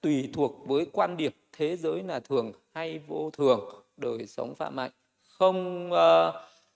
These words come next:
ờ, tùy thuộc vào quan điểm là, à, sinh mạng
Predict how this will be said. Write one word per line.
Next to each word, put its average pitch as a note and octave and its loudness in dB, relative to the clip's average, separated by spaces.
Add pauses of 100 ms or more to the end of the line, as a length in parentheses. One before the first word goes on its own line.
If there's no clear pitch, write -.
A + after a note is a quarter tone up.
(180)
ờ, D3+ 0 (280)
tùy C3+ 0
thuộc C3+ 0
vào B2 2 (180)
quan E3 -2
điểm C#3+ 0 (240)
là, B2 -4 (120)
à, G#2 -14
sinh D3+ -12
mạng D3 -4